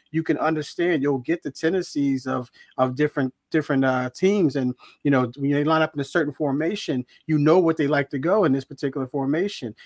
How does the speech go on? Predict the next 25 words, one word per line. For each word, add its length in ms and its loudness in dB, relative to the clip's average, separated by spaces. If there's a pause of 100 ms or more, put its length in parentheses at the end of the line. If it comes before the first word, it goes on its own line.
(120)
Or 260 4
if, 360 0
you 120 2
know, 160 6
like, 220 0
speaking, 340 -2
you 60 2
know, 80 0
if 100 -6
they 220 0
line 260 2
up, 160 0
if 80 -4
they 100 2
bring 260 0
that 120 0
linebacker 760 2
up, 140 4
I'm, 200 0
you 80 -4
know, 160 -2
speaking 280 -10
from 160 -6
a 40 -4
receiver, 460 -4